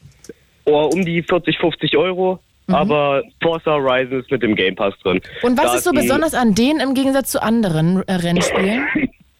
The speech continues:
Speaker 2: Sag mal,
Speaker 1: Ähm,
Speaker 2: Luke, du darfst nicht so viel rauchen.
Speaker 1: Woher wisst ihr, dass ich rauche,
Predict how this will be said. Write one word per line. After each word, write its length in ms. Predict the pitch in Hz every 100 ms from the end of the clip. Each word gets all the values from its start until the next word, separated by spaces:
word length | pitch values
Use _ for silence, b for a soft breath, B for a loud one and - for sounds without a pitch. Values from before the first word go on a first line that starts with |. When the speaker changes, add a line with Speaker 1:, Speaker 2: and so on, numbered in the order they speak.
| _ - - B B B B B B
Speaker 2:
Sag 240 | - 175
mal, 220 | 139 143
Speaker 1:
Ähm, 60 | 160
Speaker 2:
Luke, 220 | 175 160
du 100 | 185
darfst 260 | 180 175 214
nicht 120 | 185
so 80 | 175
viel 160 | 180
rauchen. 500 | 143 147 143 147 139 - _ _ _ _ _ - 113 - _ _ _
Speaker 1:
Woher 420 | - 123 147 156 160
wisst 180 | 180 -
ihr, 80 | 185
dass 160 | 180
ich 140 | 147 147
rauche, 240 | 196 233